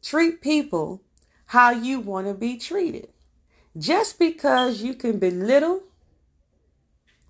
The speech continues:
mistreat, abuse someone, because you can, it's your, it's your business, you can,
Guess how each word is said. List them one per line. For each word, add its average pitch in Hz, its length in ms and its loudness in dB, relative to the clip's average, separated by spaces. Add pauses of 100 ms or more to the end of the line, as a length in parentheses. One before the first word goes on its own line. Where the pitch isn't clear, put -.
mistreat, 277 1120 -2 (840)
abuse 294 1160 2 (1000)
someone, 226 840 0 (260)
because 226 380 4
you 285 80 -2
can, 185 340 -6
it's 202 180 -6
your, 208 280 -2
it's 151 180 -6
your 160 160 -2
business, 190 560 -4
you 196 160 -10
can, 170 480 -4